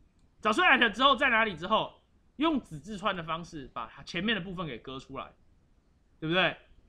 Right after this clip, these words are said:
哎，这两个方法都可以。好，我们来看一下我们第一个示范的方法，用S T R sprite 来做字串分割。怎么做嘞？首先你要先知道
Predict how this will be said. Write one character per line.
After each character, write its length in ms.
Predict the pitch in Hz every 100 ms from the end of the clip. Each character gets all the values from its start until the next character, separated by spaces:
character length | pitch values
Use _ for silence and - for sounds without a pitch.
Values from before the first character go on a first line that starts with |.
| -
哎， 100 | 165
这 100 | 214
两 160 | 185
个 80 | 160
方 180 | 180 196
法 140 | 156
都 140 | 156 175
可 220 | 135 147
以。 180 | 127 - _ _ _ _
好， 200 | 220 359
我 40 |
们 80 | 370
来 120 | 370
看 260 | 349 339 359
一 60 | 294
下 340 | 330 277 214 196
我 80 |
们 120 | 190 202
第 160 | 262
一 60 | 262
个 140 | 226
示 200 | 190 240
范 160 | 214 202
的 60 |
方 180 | 170 180
法， 200 | 175 123
用 200 | 170 180 - _
S 160 | - 202
T 160 | - 220
R 140 | 160
sprite 380 | 143 - 180 196 - - _ _ _
来 100 | 151
做 320 | 202 170 -
字 140 | - 175
串 180 | 175
分 200 | 156 156
割。 260 | 143 127 - _ _ _ _
怎 120 | -
么 60 | 254
做 180 | 349 359
嘞？ 260 | 320 330
首 180 | 330 196
先 200 | 185 277
你 40 | 233
要 80 |
先 220 | 190 214 214
知 160 | 208
道 320 | 202 185 -